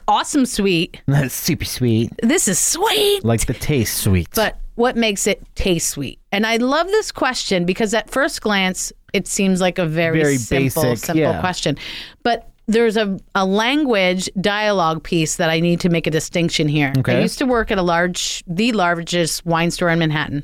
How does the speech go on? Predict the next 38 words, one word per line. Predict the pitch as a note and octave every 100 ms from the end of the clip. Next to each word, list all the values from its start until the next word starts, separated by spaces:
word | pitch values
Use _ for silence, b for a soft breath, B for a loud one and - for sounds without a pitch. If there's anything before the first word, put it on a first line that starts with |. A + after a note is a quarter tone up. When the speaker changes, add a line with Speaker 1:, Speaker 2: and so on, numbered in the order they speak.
| B2
Speaker 2:
Okay. | A#2+ A#2+ F3 b b b b -
Speaker 1:
And | G#3 G#3 G3 - -
when | G#3 G3+
people, | - D4+ F#4 F4
cons-, | - C#4 -
meaning | G3+ G#3+ A3
consumers, | A#3+ B3 - G3 A3 G#3
wine | F3+ F#3+
drinkers, | G3 G#3 -
come | - A3
in, | - G#3 E3+ E3 F3+ B B B
sometimes | - D#4 F4+ G#4+ G4 D#4+
they | B3
use | A3+ B3+ B3+
the | A3+
word | G#3+ G#3 F3+
sweet | - B3 A#3+ -
to | -
mean | F#3+ F#3 F3
fruity. | - G3+ G3 F#3 C#3+ - - - -
Speaker 2:
Right. | C3 G2+ - - -
Speaker 1:
But | A#3 A3+
in | A3+
the | G#3+
wine | A3+ B3+ D#4 D#4+
world, | A3 G3+ F#3+
Speaker 2:
There's | A#2 A3+
two |
Speaker 1:
sweet | C4+ D4+
Speaker 2:
different | A2+ A#2+ G#2+
things. | C3 G2
Speaker 1:
means | G#3 G#3+ G#3 -
there's | G3+ - -
actual | G3 - B3+ A3 A3 G#3+ - -
residual | F#3 F3 G3 G#3 A#3 A3
sugar | - A3+ G3 E3 D#3+
or | F3 F#3
sugar | - - A3+ F#3+ E3+ D#3